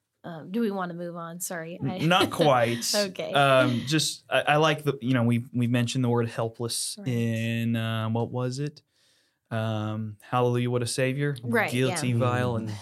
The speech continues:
Speaker 2: helpless we." So there's that
Speaker 3: Helpless
Speaker 2: the
Speaker 3: estate.
Speaker 2: helpless estate, yeah.
Speaker 3: "While we were still weak, at the right time, Christ died for us." Romans
Speaker 2: Absolutely.
Speaker 3: five.
Speaker 1: Mm.
Speaker 2: "And hath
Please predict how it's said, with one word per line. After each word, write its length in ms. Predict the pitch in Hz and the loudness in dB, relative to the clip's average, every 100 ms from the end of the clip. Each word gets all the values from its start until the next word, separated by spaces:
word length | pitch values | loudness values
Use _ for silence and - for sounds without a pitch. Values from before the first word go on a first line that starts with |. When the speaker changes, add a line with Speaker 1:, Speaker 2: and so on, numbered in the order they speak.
| - | -6
Speaker 2:
helpless 760 | - 127 123 113 104 - - - _ _ _ 196 | -4 -4 -6 -8 -6 -6 -6 -10 _ _ _ -8
we." 480 | 117 113 104 107 110 | -4 -4 -6 -10 -12
So 240 | - 117 110 | -8 -6 -4
there's 260 | 110 110 | -4 0
that 220 | 117 113 - - _ _ - | -2 -2 -6 -20 _ _ -16
Speaker 3:
Helpless 480 | - 135 120 123 - | -4 -2 0 -2 -2
Speaker 2:
the 60 | 123 | -6
Speaker 3:
estate. 380 | - - 117 110 | -8 -6 -4 0
Speaker 2:
helpless 380 | 139 135 117 | 0 0 -4
estate, 640 | 117 - - 113 90 - - | -4 -6 -6 -8 -8 -12 -8
yeah. 300 | 117 104 104 - | -8 -8 -14 -2
Speaker 3:
"While 220 | 123 120 | 2 2
we 120 | 120 120 | 0 -2
were 120 | 113 | -4
still 320 | - - 110 | -4 -4 -4
weak, 300 | 110 113 113 | -4 -6 -8
at 140 | 101 | -12
the 60 | 117 | -10
right 220 | 107 104 | -10 -10
time, 260 | - 113 107 | -12 -12 -12
Christ 380 | - 104 - - | -12 -14 -12 -12
died 340 | 87 87 98 _ _ | -14 -16 -18 _ _
for 300 | - - 117 | -20 -20 -20
us." 160 | - - | -12 -10
Romans 120 | 117 110 107 110 113 | -8 -8 -8 -8 -8
Speaker 2:
Absolutely. 120 | 120 | -8
Speaker 3:
five. 280 | 101 98 104 | -8 -10 -8
Speaker 1:
Mm. 300 | 104 196 196 185 _ _ | -8 -10 -14 -18 _ _
Speaker 2:
"And 120 | 107 107 | -14 -12
hath 180 | 101 | -14